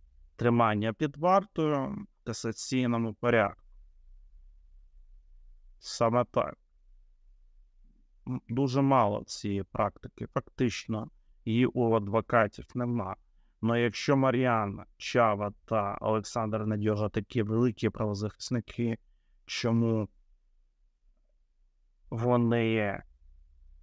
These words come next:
допустили такі помилки? Давайте розбиратися разом. Стосовно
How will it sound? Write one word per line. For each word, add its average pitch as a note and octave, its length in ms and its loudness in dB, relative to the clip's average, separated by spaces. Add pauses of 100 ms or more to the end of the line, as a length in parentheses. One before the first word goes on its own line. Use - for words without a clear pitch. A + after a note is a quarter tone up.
(120)
допустили G#2+ 1000 -4 (420)
такі G#2+ 340 -4
помилки? G#2+ 600 -2 (640)
Давайте A#2+ 540 4
розбиратися G#2 960 -2
разом. F#2+ 420 -6 (1600)
Стосовно D#3 840 0